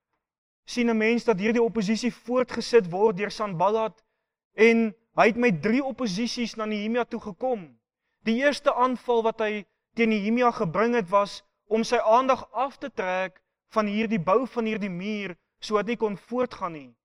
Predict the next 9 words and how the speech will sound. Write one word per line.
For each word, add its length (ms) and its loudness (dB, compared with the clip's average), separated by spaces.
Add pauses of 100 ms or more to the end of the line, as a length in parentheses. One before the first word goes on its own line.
(260)
Die 180 4
tweede 600 0 (320)
was 240 4
'n 200 0
brief 380 -2 (300)
wat 160 0
hy 100 4
gestuur 580 -6
het, 160 -4